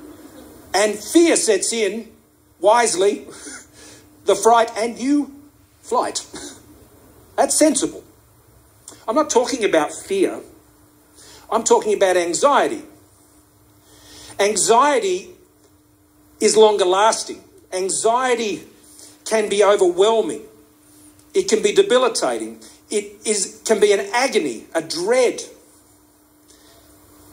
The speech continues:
It, about the future, about your feeling of hopelessness or incapacity to deal with a situation that is ahead of you.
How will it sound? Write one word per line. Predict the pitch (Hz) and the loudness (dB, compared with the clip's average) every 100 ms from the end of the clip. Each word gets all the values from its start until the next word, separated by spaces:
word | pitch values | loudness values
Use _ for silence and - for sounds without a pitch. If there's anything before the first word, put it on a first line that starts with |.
| - - - - - - - - - - | -20 -20 -20 -20 -20 -20 -20 -20 -6 -2
It, | 208 - - _ _ _ _ _ - | -2 -4 -20 _ _ _ _ _ -6
about | 147 214 220 | 2 2 2
the | 196 | -2
future, | - 294 302 - - - - - _ _ _ _ - | -4 -4 -4 -12 -16 -20 -20 -20 _ _ _ _ -6
about | 175 202 208 | 0 0 4
your | 208 196 | 2 2
feeling | - 262 233 202 | -2 -2 0 0
of | - | 0
hopelessness | 226 262 262 220 - 196 196 180 - - - - _ | 0 -2 -2 -4 -4 -4 -4 -4 -8 -12 -20 -20 _
or | - 202 240 | 4 4 4
incapacity | 262 - 214 - 240 - 208 165 160 - - | -4 -2 -4 -2 -2 -2 -4 -4 -8 -10 -6
to | 202 | -6
deal | 156 226 220 202 | 0 2 2 2
with | 175 180 | 2 0
a | |
situation | - 233 - 226 226 226 - 180 151 - - _ | 0 -2 -4 0 2 2 2 0 0 -12 -20 _
that | 208 214 | -2 -2
is | 214 190 - - _ _ _ - | -2 -4 -6 -12 _ _ _ -4
ahead | 202 202 277 247 | -2 2 2 2
of | 135 | 0
you. | 117 117 | -4 -6